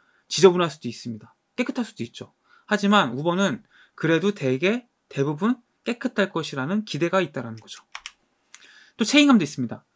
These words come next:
일반 택시 기사들은 승객들에 대한 책임감이 없지만 우버는 기사들이 업무 수행을 제대로 하지 않으면은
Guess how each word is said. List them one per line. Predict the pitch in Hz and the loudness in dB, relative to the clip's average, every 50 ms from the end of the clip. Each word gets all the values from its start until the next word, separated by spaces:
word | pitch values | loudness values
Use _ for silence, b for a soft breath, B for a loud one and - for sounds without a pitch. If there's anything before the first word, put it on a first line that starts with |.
| b b b b b | b b b b b
일반 | 160 180 190 233 220 | 0 2 4 4 4
택시 | - 233 - 240 | 2 0 -2 0
기사들은 | 226 208 214 202 170 196 196 226 208 147 | 0 2 2 2 2 2 0 0 0 0
승객들에 | 135 - - 247 247 254 - - 226 208 202 190 | -2 2 2 2 2 2 0 -2 0 0 0 0
대한 | - 185 180 175 - | 0 -4 -4 -4 -4
책임감이 | - 247 240 254 233 220 214 208 190 | -4 -2 0 2 2 2 2 2 0
없지만 | 127 117 - - 151 185 196 156 110 - - _ - | -2 -4 -8 -6 -4 -2 -2 -2 -4 -6 -12 _ -8
우버는 | 127 139 151 170 180 196 202 185 117 110 - b b b b b b | -6 -2 -2 0 0 2 0 0 -2 -6 -10 b b b b b b
기사들이 | - 175 147 196 190 175 180 180 | -6 0 4 4 4 6 4 2
업무 | 170 139 143 160 175 | 2 2 2 -2 -4
수행을 | 165 175 175 170 | -4 -4 -6 -6
제대로 | 151 - 135 143 151 | -6 -6 -4 -2 -2
하지 | 151 151 151 | -2 -2 -2
않으면은 | 120 120 120 127 135 165 175 151 113 - | -4 -4 -4 -4 -4 -4 -6 -6 -8 -10